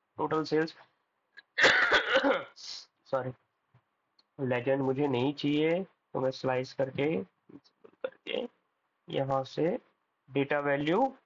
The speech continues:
percentage, category और percentage total, तो ये मेरा हो जाएगा। अब मैं इसको coloring कर देता हूँ। Total sales by reason मेरा,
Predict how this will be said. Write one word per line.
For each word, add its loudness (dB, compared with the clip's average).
percentage, -2
category 0
और 2
percentage -2
total, -2
तो 2
ये 2
मेरा 2
हो 0
जाएगा। -2
अब -2
मैं 2
इसको -2
coloring 0
कर 2
देता 0
हूँ। -2
Total -2
sales -2
by 0
reason 0
मेरा, 0